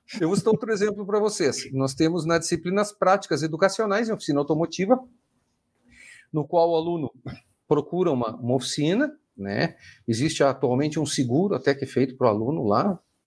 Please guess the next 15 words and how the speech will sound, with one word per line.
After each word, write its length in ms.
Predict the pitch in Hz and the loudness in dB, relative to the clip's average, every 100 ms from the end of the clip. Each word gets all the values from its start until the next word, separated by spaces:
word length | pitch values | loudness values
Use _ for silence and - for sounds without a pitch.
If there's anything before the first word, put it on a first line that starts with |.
| - | -2
pela 200 | 110 147 | 2 2
Uninter, 500 | 156 131 170 240 214 | 2 0 -2 -4 -6
importante 480 | 120 120 117 131 131 | 0 0 2 0 0
comentar, 420 | 123 110 - 175 - - - - | -2 2 0 0 -8 -14 -14 -10
e 100 | 160 | 0
ele 200 | 170 202 | 0 0
faz 260 | 208 196 202 | 2 4 4
algumas 320 | 190 202 240 | 2 -2 -4
práticas 440 | - 175 180 202 196 | 2 2 2 -4 -2
que 100 | 190 | 0
ele 80 | |
aprendeu 500 | 190 190 170 175 175 - | 2 0 2 0 0 -4
nas 340 | 139 156 131 | -2 -2 2
aulas, 500 | 151 156 196 208 - | 2 2 0 -4 -8
nas, 380 | 123 127 123 - | -4 -2 -2 -8